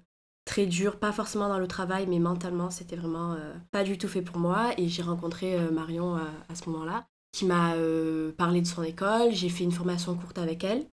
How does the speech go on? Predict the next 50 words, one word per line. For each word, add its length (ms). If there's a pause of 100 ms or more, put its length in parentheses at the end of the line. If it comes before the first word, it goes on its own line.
(120)
Et 160
ça 100
a 60
été 280
le, 600
le 160
coup 180
de 60
cœur, 320
quoi. 120
Ça 140
a 40
été, 440
euh, 120
je 60
me 60
suis 120
dit, « 80
Bon, 160
c'est 160
fait 120
pour 220
moi. » 420
Euh, 220 (180)
le 140
soutien 460
qu'elle 140
apporte, 460
euh, 120
moral 520 (220)
à 100
ses 260
élèves, 360
elle 80
accompagne 500
de 160
A 160
à 80
Z, 120 (680)
euh, 120
les 140
valeurs. 540 (320)
C'est 60
un 80
coup 120
de 60
cœur 240
et 80
pour 200
l'école 360